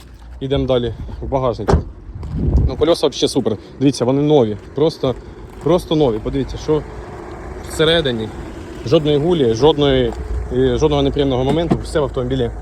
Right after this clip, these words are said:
класно. Так як це у нас автомобіль в кузові універсал, у нас величенький багажник, шторочка в багажнику є. Зліва, справа отакі кармашки. Тут у нас, як я бачу, блок предохранителей. Так, і справа,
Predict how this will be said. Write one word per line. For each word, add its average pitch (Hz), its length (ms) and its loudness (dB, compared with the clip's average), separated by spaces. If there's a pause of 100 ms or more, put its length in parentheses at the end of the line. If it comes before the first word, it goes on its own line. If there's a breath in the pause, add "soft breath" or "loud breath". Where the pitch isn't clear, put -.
(140)
класно. 107 340 0 (240)
Так 170 140 4
як 160 120 -2
це 175 80 4
у 165 60 6
нас 156 200 2
автомобіль 160 360 0
в 135 60 -6
кузові 151 260 0
універсал, 160 340 -2
у 147 40 0
нас 127 220 -2 (260 loud breath)
величенький 151 440 2
багажник, 160 380 4
шторочка 151 400 2
в 135 40 0
багажнику 139 480 0
є. 185 180 2 (380 loud breath)
Зліва, 160 260 4
справа 170 300 2
отакі 120 300 -2
кармашки. 104 500 -4 (320 soft breath)
Тут 131 160 -2
у - 20 -4
нас, 117 200 0
як 120 180 -8
я 123 100 0
бачу, 117 280 0
блок 117 180 0
предохранителей. 175 720 -2 (680)
Так, 175 140 0 (320)
і 123 40 -8
справа, 170 360 2